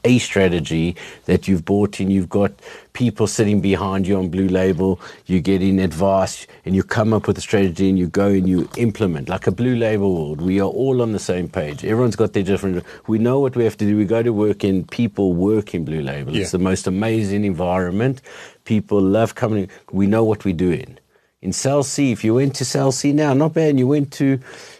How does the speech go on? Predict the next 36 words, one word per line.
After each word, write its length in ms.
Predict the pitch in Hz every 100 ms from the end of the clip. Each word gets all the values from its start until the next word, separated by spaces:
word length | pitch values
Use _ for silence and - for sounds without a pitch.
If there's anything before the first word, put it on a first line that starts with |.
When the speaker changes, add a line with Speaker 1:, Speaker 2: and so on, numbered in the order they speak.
| _ _ _ _ -
Speaker 1:
I 320 | - 113 117
would 300 | 123 120 107
imagine, 480 | 117 117 123 117 117
ten 300 | - 143 147
of 100 | 120
the 80 | 113
top 320 | - 131 123
management 720 | 110 123 113 104 80 64 - _ _ -
and 100 | 101
said, 240 | 120 104 - _ -
"Tell 160 | 156
me 160 | 151 143
the 100 | 131
strategy," 560 | - 131 113 101 107 - - _ -
they'll, 240 | 139 135 - _ _
you'll 200 | 113 143
get 280 | 135 147 - -
eight 180 | 135 135
different 340 | 131 131 139
answers. 360 | 190 196 - 131
Speaker 2:
Mm. 220 | 110 95 _ _ -
Speaker 1:
Not 200 | 180 - - _ _ _ -
just 220 | 104 -
because. 560 | 113 180 190 - - _ _ _ _ _
If 60 | 98
you 120 | 104
went 240 | 120 127
to 80 | 123
Blue 200 | 101 113
Label, 300 | 110 107 107
you 120 | 113 98
get 160 | 104
ten 240 | - 135 113
answers, 480 | 104 101 - 107 -
ten 300 | - 120 104
people, 460 | 110 98 101 98